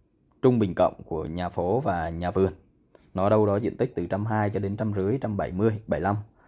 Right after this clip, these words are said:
Thì cái dòng sản phẩm này thì nó phù hợp với anh chị tài chính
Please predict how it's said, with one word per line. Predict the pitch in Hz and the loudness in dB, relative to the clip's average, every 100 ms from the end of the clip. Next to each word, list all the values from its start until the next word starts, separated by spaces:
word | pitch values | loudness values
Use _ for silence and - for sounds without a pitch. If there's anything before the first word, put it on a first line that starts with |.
| _ - _ _ _ | _ -20 _ _ _
Thì | - 87 87 87 | -6 -4 -2 -2
cái | 104 | 2
dòng | 107 | 2
sản | 95 92 | 2 -2
phẩm | 98 85 87 | -2 -4 -4
này | 90 90 | -4 -4
thì | 90 | -6
nó | 90 92 107 143 - _ _ _ _ _ _ _ _ | -4 -2 -2 -4 -10 _ _ _ _ _ _ _ _
phù | 110 101 | 2 4
hợp | 104 92 | 4 2
với | 95 | -2
anh | 110 | -2
chị | 104 | -4
tài | - 87 | -4 -4
chính | 85 90 | -4 -8